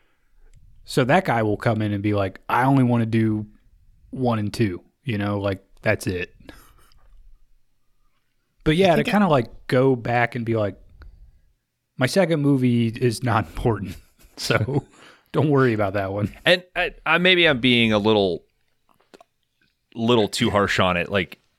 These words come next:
Speaker 3: he's still saying that the adventure still happened, but all of that set up at the beginning of two, which sort of rattles your brain, which the only way I can put it is, like,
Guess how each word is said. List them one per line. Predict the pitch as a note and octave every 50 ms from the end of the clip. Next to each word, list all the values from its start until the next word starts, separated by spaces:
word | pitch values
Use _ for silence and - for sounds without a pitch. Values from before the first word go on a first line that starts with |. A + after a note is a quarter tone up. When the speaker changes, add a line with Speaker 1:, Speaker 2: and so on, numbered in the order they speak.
| _ _ _ _
Speaker 3:
he's | - - B2+ B2+ A#2+ G#2 -
still | - - F3+ D3+ B2
saying | - - C3+ B2+ A#2+ A2+ G#2+
that | G2+ -
the | - F2 E2+
adventure | D#2 D2+ D#2 E2 A2 D3 C#3+ - - F2+ D#2+ D2+
still | - - - F#2 - -
happened, | - E2 D#2+ - - - F2 C#2 - - - _ _ _ _ _ _ _ _ _ _ _ _ _ _ _ _ _
but | F#2+ A2 A2 -
all | A#2+ B2+ C#3 C3+ B2
of | A2
that | A2+ G#2 -
set | - - C3 A#2+
up | A2+ G#2 - - -
at | G#2 F2+
the | F2
beginning | D#2+ F#2+ F2+ F#2 A2 A2+ G#2 F#2 E2+
of | D#2 - -
two, | - - C3+ C3+ A#2 G2+ F2+ E2+
which | E2 F2+ F2 - - - - _ -
sort | - G#2 F#2+ E2
of | D#2+
rattles | E2 F2 F2 F2+ F#2 F2 D#2 D2+
your | E2 D#2+
brain, | D2 - E2+ F2 E2+ D#2 D2+ D2+ D2+ D#2+ E2+ _ _ _ _ _ _ _ _ _ _ _ _ _ _ _ _ _ _ _ _ _ _ _
which | - F#2+ E2 - - - - - _ _ _ _ _ _ _ _ _ _ _ _ _ _ _ _ _ _ _ _ _ _
the | G2+ A#2
only | C3 C3 A#2
way | A#2 A2 G#2
I |
can | E2+ E2+
put | D#2+ - G#2 F2
it | E2
is, | D#2+ C#2+ -
like, | E2 D#2+ D2+ C#2+ - - -